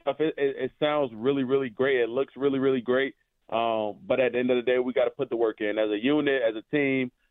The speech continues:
Um, each, each position group, uh, we all gotta put the work in, and, um, you know, when the, and when that time comes, um, and we gotta be ready to go. Um, I think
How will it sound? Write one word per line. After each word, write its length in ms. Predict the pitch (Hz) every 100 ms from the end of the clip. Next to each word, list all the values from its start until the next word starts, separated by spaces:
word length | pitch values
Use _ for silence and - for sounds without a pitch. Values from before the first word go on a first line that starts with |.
| _ -
Um, 560 | 110 110 104 98 98 -
each, 200 | 151 139 127 -
each 200 | 147 -
position 460 | 139 147 151 151
group, 340 | 131 143 147 139 _ _ _ -
uh, 280 | 110 113 110
we 120 | 135
all 160 | 143 143
gotta 180 | 139 131
put 220 | 156 147
the 80 | 123
work 320 | 135 135 -
in, 260 | 139 135
and, 320 | 127 113 107 -
um, 420 | 110 107 101 101
you 120 | 127
know, 180 | 110 113
when 140 | 120
the, 80 | 117
and 120 | 113 117 110
when 120 | 117
that 180 | 123 -
time 240 | 139 131 -
comes, 280 | 135 135 143 _ _ _
um, 360 | - 110 107 107
and 120 | 110
we 80 | 123
gotta 160 | 131 135
be 80 |
ready 300 | 135 143 143
to 40 | 123
go. 300 | 139 135 104
Um, 300 | 98 113 110
I 60 | 110
think 260 | - 131 127